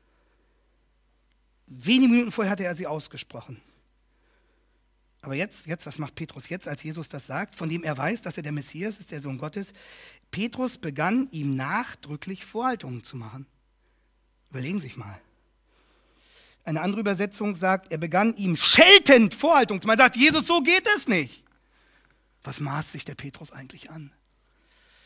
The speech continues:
Aber nein, Kreuz und Leiden geht gar nicht für den Messias. Du bist doch der Menschensohn, du bist der endgültige Richter.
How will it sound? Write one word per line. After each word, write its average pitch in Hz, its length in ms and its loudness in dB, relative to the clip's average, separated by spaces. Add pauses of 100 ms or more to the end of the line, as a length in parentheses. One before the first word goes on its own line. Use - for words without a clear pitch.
(1700)
Aber 165 120 -6
nein, 226 320 6
Kreuz 277 280 4
und 233 100 2
Leiden 262 240 6
geht 285 300 4
gar 320 260 10
nicht 294 220 4
für 226 120 -2
den 196 140 4
Messias. 175 480 0
Du 330 100 0
bist 330 140 4
doch 294 100 4
der 247 120 6
Menschensohn, 254 540 4
du 240 60 0
bist 285 160 0
der 277 120 4
endgültige 262 420 2
Richter. 269 500 2